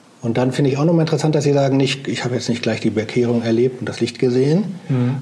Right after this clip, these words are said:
Speaker 1: ähm, sondern dass es ja auch erst so ein Weg ist, äh, der eben länger braucht,
Speaker 2: Mhm.
Speaker 1: äh, mit Wiederholung,
Speaker 2: Mhm.
Speaker 1: Übung und Praxis.
Speaker 2: Mhm. Ja, auf jeden Fall. Also, ähm, in mei-, ja, also in meinem Fall, ähm,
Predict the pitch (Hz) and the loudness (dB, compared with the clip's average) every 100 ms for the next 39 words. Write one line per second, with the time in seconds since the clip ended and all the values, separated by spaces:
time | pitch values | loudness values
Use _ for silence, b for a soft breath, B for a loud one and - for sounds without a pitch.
0 | - 123 117 117 113 110 - - 120 117 | -2 0 2 2 0 -4 -8 -6 -2 0
1 | 113 113 110 123 110 120 120 117 101 113 | 0 0 0 0 0 -4 -2 -2 0 0
2 | 120 117 - - - 127 113 107 110 - | 2 -2 -2 -8 -6 -4 -4 -6 -10 -10
3 | - 120 120 123 113 127 117 117 113 113 | -4 -2 0 0 0 0 -2 -4 -2 0
4 | 127 160 151 135 127 123 131 127 117 123 | 2 0 0 -2 0 0 0 0 0 0
5 | - 127 117 123 120 120 120 127 139 147 | -2 -2 0 0 2 2 2 2 2 2
6 | 175 202 - - 123 120 147 - 135 127 | 0 -2 -6 -4 -4 -4 -4 -2 0 2
7 | 156 175 185 151 - 165 - 160 - - | 2 2 0 -2 -2 -6 -6 -10 -12 -6
8 | 131 135 160 - - - - - 127 127 | 0 2 0 -2 -14 -20 -20 -4 0 2
9 | 127 131 113 113 107 117 117 113 110 113 | 2 0 0 -2 -2 -2 -2 0 0 -2
10 | 113 110 113 - - B B B B B | -4 -6 -8 -14 -20 B B B B B
11 | B - - 117 117 117 123 104 104 98 | B -20 -6 0 2 2 2 0 0 0
12 | 120 104 113 107 110 120 113 107 107 107 | -2 0 0 0 0 0 0 0 0 -2
13 | 104 107 | -2 -6